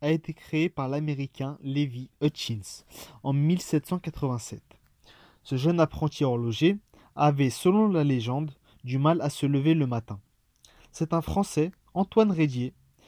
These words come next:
horloger et inventeur, qui est le premier en mille huit cent quarante-sept à déposer un brevet pour un réveil mécanique réglable. Platon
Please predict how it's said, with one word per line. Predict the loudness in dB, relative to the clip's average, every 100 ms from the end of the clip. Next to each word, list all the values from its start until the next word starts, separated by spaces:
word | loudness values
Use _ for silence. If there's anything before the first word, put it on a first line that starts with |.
| -20 _ _
horloger | 4 6 6 6 4 4 4
et |
inventeur, | 4 2 -2 2 2 2 -2 _ _ -20 _
qui | 0 4
est |
le | 4 4
premier | 2 2 2 2
en | 0
mille | 0 0 0
huit | -2
cent | -4 -6
quarante-sept | -4 -4 -6 -4 -4 -6 _ -20 -8
à | -4
déposer | 0 0 2 0 2
un | 0 0
brevet | -2 -2 -2 -2
pour | -4 -6
un | -6
réveil | -4 -2 0 -2 -4 -16 -6
mécanique | -2 0 0 -2 -6 -10 0
réglable. | 0 2 -4 -6 -12 _ _ _ _ -20 -20 -14 0
Platon | 2 2 2 -2